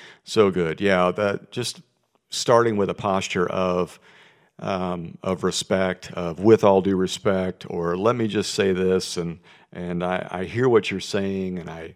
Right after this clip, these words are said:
understand maybe even the positional authority you have over me." And sometimes people will look at me and say, "Hey,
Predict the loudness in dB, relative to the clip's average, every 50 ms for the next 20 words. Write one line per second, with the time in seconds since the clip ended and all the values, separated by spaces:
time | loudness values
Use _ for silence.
0 | _ _ -8 -4 -4 -4 -2 -4 -2 -2 0 0 0 -2 -4 -6 -10 -6 -6 -6
1 | -6 -6 -8 -4 -4 -2 -2 -2 -4 -4 -6 -10 -18 -20 -20 -20 _ _ -8 -2
2 | 0 0 0 2 0 2 0 0 0 2 2 4 4 4 4 2 -2 -4 -6 -4
3 | -4 -4 -4 -4 -4 -4 -4 -6 -4 -6 -6 -6 -6 -6 -6 -8 -8 -12 _ _
4 | -20 -20 -20 -20 -20 -20 _ _ _ -8 -6 -4 0 0 0 0 0 -2 -4 -6
5 | -8 -10 _ _ _ _ -10 -4 -4 -2 -2 0 -2 -2 -4 -6 -8 -4 -4 -4
6 | -4 -4 -6 -6 -4 -4 -4 -6 -6 -4 -2 -2 -2 -2 0 -2 -2 -4 -4